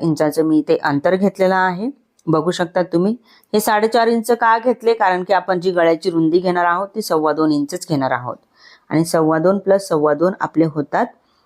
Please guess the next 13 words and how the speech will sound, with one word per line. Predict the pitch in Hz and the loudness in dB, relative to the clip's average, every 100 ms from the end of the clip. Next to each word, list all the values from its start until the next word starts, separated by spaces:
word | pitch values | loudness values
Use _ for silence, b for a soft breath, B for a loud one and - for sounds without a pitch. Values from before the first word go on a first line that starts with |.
| _ _ _ - | _ _ _ -6
साडेचार | 190 139 131 127 | -2 0 -2 -4
इंच, | 120 117 - - _ - | -4 -6 -10 -16 _ -2
म्हणून | 160 156 | 2 2
मी | 151 | 2
इथे | 147 190 | 2 0
साडेचार | 226 208 208 196 180 | 0 0 0 2 0
इंच | 165 165 | 0 -2
ठेवलेले | 175 156 156 151 | -2 -2 -2 -2
आहेत. | 151 147 151 - _ _ - | -4 -6 -12 -16 _ _ -4
ठीक | 214 269 | -2 0
आहे, | 330 - b b b b | -2 -4 b b b b
आता | 196 202 151 - _ _ _ _ _ _ _ _ - 165 | -2 0 -2 -4 _ _ _ _ _ _ _ _ -10 -2
जो | 170 | 2